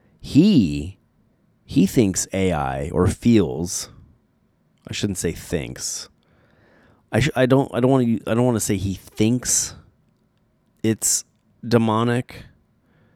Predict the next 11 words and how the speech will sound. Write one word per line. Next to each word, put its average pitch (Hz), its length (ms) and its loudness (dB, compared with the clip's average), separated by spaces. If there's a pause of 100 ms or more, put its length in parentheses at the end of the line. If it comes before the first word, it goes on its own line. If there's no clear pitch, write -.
(960)
Um, 85 720 -2 (1500)
he 104 140 -12
feels 117 500 4
that 57 160 -12
it 55 140 -16
is. - 400 -14 (560)
He's 123 160 2
a 123 40 8
very 135 200 6
smart 101 320 2
man. 76 360 -8